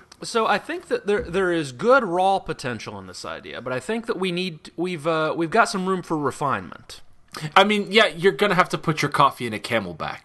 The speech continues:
Speaker 2: but
Speaker 1: Okay.
Speaker 2: you're gonna get to work a lot faster.
Speaker 1: Let me check that off my list.
Speaker 2: Yeah.
Speaker 1: Um, num-, number two, um, there is, uh, I, I don't wanna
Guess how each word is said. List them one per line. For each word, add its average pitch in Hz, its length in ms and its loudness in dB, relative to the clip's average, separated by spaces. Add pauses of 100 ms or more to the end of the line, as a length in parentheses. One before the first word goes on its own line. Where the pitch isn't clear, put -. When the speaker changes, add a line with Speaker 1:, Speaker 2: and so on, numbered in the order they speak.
Speaker 2:
but 143 200 2
Speaker 1:
Okay. 165 400 2
Speaker 2:
you're 170 200 6
gonna 190 160 6
get 175 160 0
to 180 80 2
work 185 180 2
a 147 60 -2
lot 117 180 2
faster. - 460 -4
Speaker 1:
Let 123 100 -4
me 135 60 -2
check 156 260 0
that 117 220 0
off 87 240 -10
my 76 100 -12
list. - 420 -18 (300)
Speaker 2:
Yeah. 104 320 0 (460)
Speaker 1:
Um, 175 420 2
num-, 202 240 -2 (280)
number 190 240 0
two, 170 440 -2 (1700)
um, 165 480 4 (1900)
there 208 380 6
is, 185 720 0 (920)
uh, 185 120 4 (420)
I, 285 180 8
I 285 80 8
don't 240 120 6
wanna 151 280 2